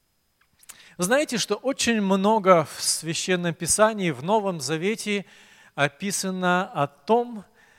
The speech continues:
что является Царством Небесным или Царстве Божьем. Очень часто эти термины взаимозаменяемы.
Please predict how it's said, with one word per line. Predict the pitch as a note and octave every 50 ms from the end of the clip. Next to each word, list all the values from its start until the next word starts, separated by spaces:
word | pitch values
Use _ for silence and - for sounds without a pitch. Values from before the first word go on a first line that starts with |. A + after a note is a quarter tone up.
| _ _ _ _ _ _ _ _ -
что | - - - E3+
является | D#3+ D#3+ D3+ F3 F#3+ G3 G3+ G3 F#3 - F3+ E3
Царством | - - - F3+ F3 F3 F3 - - - - D#3+ D3+ D#3 D3+ D3 D3
Небесным | C#3+ C3+ A#2+ D#3+ F#3+ G#3 G#3 G3+ - - - G#3 G3 G3 F#3 F3
или | D#3+ D3+ C#3+ C#3
Царстве | - - - F3 D#3+ D#3+ D#3 - - - - D3 C#3+ D3+ D3
Божьем. | C#3 A#2+ A#2 C#3 D3 D#3+ D#3+ D#3 B2 B2+ C3 C#3+ D3 C#3+ C3+ B2
Очень | B2+ C#3+ C#3+ - - C#3+ C#3
часто | - - - G3 G#3 A3 G3 - - - - G3+ G#3 G3+ - - - - - - -
эти | E3+ E3 D#3+ - E3+ D#3+
термины | - _ - - F#3+ F#3+ F3+ F#3 F3 F3 F3 E3 E3 E3+ D#3+
взаимозаменяемы. | C3 A#2 G#2 C3+ D#3 D#3 E3 E3+ F3+ E3+ E3+ D#3+ B2+ A#2 D#3 D3+ D3 D3+ D3 D3+ D#3 D3+ D3 C3+ C3 B2 A#2 G#2+ G2+ G#2